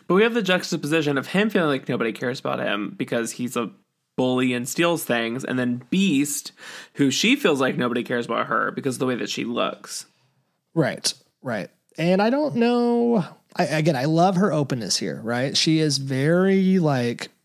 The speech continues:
Speaker 2: I don't know. She's just very clear. Uh, she's never been kissed either. Uh,
Speaker 1: And I feel bad. It's like, while she's talking, I feel bad for her.
Speaker 2: Yeah, yeah, as you should, right? I don't know if I, I, I could tell it was coming.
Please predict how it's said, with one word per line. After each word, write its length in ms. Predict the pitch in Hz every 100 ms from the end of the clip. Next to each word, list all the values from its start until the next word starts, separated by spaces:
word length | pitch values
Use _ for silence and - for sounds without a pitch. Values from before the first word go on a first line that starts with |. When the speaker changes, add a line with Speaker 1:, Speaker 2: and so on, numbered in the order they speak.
| -
Speaker 2:
I 120 | 120
don't 100 | 151
know. 120 | 160
She's 200 | 113 139 139
just 120 | 139
very 200 | 131 147
clear. 420 | 160 196 220 - - - _ _ _
Uh, 80 | -
she's 200 | - 127
never 200 | 123 117
been 140 | 135 156
kissed 280 | 185 160
either. 320 | 214 240 - - _ -
Uh, 280 | - 123 120
Speaker 1:
And 40 | 117
I 120 | 160
feel 180 | - 254
bad. 640 | 170 156 202 - - 143 - _ -
It's 180 | 160 269
like, 280 | 247 - -
while 180 | 165
she's 220 | 214 311 -
talking, 360 | 147 175 143
I 60 | 117
feel 180 | - 214
bad 320 | 120 139 -
for 100 | 120
her. 300 | - - - - _
Speaker 2:
Yeah, 280 | - 120 - - _
yeah, 220 | 226 220 185 _ -
as 220 | 165 156
you 60 | 170
should, 300 | - 80 - -
right? 280 | 127 135 127 - - - -
I 80 | 170
don't 160 | 220
know 160 | 220 214
if 100 | 208
I, 100 | 185
I, 200 | 151 160
I 140 | - 165
could 200 | - 180
tell 240 | - 190
it 60 | 190
was 140 | 143
coming. 400 | - 123 110 -